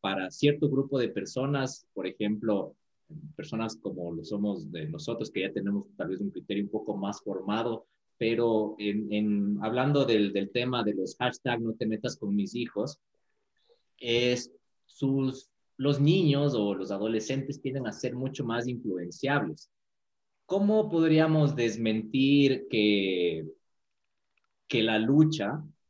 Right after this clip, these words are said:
no va con ese fin, con el de homosexualizar a las personas?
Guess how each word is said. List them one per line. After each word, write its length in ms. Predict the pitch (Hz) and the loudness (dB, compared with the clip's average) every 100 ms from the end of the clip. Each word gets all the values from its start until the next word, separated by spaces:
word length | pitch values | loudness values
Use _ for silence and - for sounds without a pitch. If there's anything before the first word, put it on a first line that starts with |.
| _ _ _ _ _ | _ _ _ _ _
no 600 | - 101 110 131 147 147 | -6 -2 -2 2 4 4
va 260 | 127 135 127 | 4 2 0
con 160 | 117 | -2
ese 240 | 117 - 107 - | -2 -2 -4 -2
fin, 340 | 127 110 87 | -2 -2 -4
con 220 | 104 95 | -6 -6
el 140 | 92 87 | -6 -4
de 240 | 90 87 | -4 -4
homosexualizar 920 | 101 107 110 107 - 107 95 - 110 | -4 -4 -4 -8 -8 -6 -6 -6 -4
a 80 | 107 | -2
las 220 | 95 90 | -4 -6
personas? 760 | - 85 - 113 110 85 - | -10 -10 -4 -2 -2 -6 -10